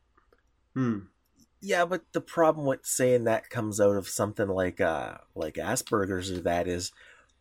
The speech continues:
Speaker 2: remember that filtering is, is, uh, not exactly random, but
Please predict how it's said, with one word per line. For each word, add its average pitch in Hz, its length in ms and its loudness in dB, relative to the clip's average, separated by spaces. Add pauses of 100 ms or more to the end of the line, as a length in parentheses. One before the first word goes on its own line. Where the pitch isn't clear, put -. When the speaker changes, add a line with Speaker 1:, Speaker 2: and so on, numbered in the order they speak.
(160)
Speaker 2:
remember 135 500 6
that 113 400 4 (220)
filtering 123 640 4
is, 101 440 2
is, 98 500 2
uh, 85 460 2 (920)
not 117 180 0
exactly 107 460 4
random, 95 720 0 (580)
but 113 340 10